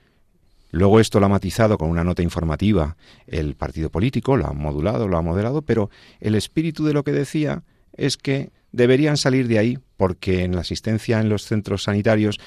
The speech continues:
no debían estar personas de cierta ideología o sectas o grupos y que eso no tiene nada que ver con la atención sanitaria que uno debe recibir en un hospital. Entonces, esto es un planteamiento que nos ha hecho reflexionar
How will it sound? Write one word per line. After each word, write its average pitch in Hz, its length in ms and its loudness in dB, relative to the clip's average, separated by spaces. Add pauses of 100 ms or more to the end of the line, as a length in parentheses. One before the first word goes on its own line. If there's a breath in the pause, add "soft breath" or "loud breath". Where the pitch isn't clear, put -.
(140)
no 107 200 2
debían 107 320 4
estar 98 320 -2
personas 98 540 -2
de 78 120 -4
cierta 95 320 0
ideología 95 580 0 (360 loud breath)
o 87 240 0
sectas 107 580 0
o 85 100 0
grupos 107 480 0
y 85 60 -4
que - 80 -4
eso 92 140 -2
no 101 80 2
tiene 98 180 2
nada 92 140 2
que 98 80 -2
ver 87 100 0
con 101 80 -2
la 90 60 2
atención 87 320 -2
sanitaria 90 380 0
que - 100 -4
uno 87 80 0
debe 85 140 0
recibir 78 340 -4
en 78 100 -6
un 73 80 -10
hospital. - 380 -16 (1600 soft breath)
Entonces, 85 1080 -2
esto - 240 -6
es - 100 -4
un 120 100 0
planteamiento 85 640 -2
que 80 280 -2 (240 soft breath)
nos 78 160 -6
ha 85 60 -4
hecho 113 160 0
reflexionar 87 640 -4